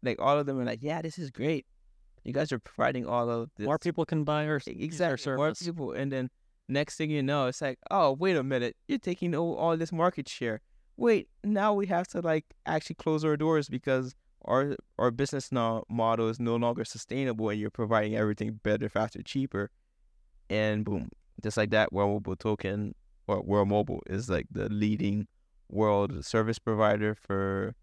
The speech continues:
Speaker 1: connectivity and, um,
Speaker 2: And it'd be fully decentralized.
Speaker 1: Exactly, fully s-, decentralized. People are utilizing it. People are making money off of it.
Speaker 2: You could
Speaker 1: Anybody at the individual level, because,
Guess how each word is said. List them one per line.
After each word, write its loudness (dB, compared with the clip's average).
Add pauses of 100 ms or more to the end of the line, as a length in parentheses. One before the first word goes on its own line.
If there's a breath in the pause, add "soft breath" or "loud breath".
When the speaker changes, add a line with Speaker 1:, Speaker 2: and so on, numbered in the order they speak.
(360)
Speaker 1:
connectivity -2
and, -6
um, -6
Speaker 2:
And 0
it'd 0
be 0
fully 0
decentralized. -2
Speaker 1:
Exactly, 2
fully -2
s-, -6
decentralized. 0
People -6
are 0
utilizing 0
it. -2 (240)
People 0
are 4
making -2
money 2
off 0
of -2
it. 2 (160)
Speaker 2:
You 0
could -2 (460)
Speaker 1:
Anybody 2
at -4
the 0
individual 0
level, 0
because, -4